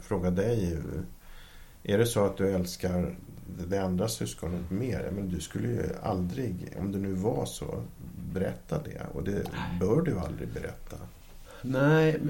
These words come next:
Speaker 2: nej, precis. Eh, jag vet, ja,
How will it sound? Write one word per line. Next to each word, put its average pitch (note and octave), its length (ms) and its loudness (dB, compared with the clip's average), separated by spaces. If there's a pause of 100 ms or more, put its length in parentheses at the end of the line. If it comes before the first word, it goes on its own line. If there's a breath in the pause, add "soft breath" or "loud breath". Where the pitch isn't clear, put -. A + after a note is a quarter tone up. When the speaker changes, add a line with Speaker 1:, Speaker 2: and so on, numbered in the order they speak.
Speaker 2:
nej, D3 460 8
precis. C3+ 600 2
Eh, G#2+ 580 2 (840 loud breath)
jag C#3 140 10
vet, D#3 240 8
ja, C3+ 240 8